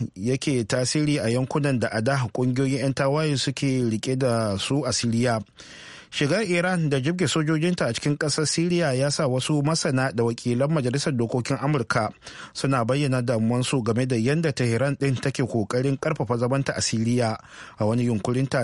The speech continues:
na ƙara yin tasiri a yankin Gabas da Tsakiya a lokaci mai tsawo. Waɗanda kashe, waɗanda, wato,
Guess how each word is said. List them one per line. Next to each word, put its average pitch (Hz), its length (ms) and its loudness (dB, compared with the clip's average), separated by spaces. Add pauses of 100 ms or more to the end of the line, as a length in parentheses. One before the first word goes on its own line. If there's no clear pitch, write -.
na 113 80 2
ƙara 127 240 0
yin 123 180 2
tasiri 139 600 0
a 110 80 0
yankin 127 400 0
Gabas 139 240 0
da 127 80 -2
Tsakiya 127 400 0
a 104 80 0
lokaci 113 320 -2
mai 113 160 2
tsawo. 107 400 0 (720)
Waɗanda 113 720 0 (1080)
kashe, 113 400 0
waɗanda, 131 560 2
wato, 113 640 0